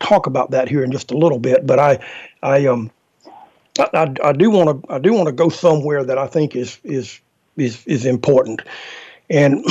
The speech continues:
<clears throat> you know, you and I kind of, we, we mentioned this. In your mind, how, how important is it for a kid to have real talent, you know, because, you know, I, some just seem to pick it up quicker than others.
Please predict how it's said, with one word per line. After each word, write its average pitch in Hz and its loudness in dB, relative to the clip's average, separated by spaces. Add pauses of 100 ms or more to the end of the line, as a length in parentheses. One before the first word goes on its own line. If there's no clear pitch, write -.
<clears throat> - -4
you 165 0
know, 151 2
you 165 4
and 180 2
I 156 4
kind 156 0
of, 143 -8
we, 156 -2
we 165 2
mentioned 151 2
this. 139 -4 (580)
In 165 2
your 226 4
mind, 175 2
how, 226 -4
how 254 -6
important 165 0
is 151 2
it - -8 (540)
for 160 2
a 139 0
kid 147 -4
to 139 0
have 131 0
real 135 -6
talent, 135 -4 (100)
you 160 0
know, 180 4
because, 165 0 (520)
you 175 0
know, 143 2
I, 139 2 (640)
some 226 4
just 170 2
seem 196 2
to 143 -8
pick - -2
it 170 2
up 180 2
quicker 196 0
than 165 -8
others. 185 0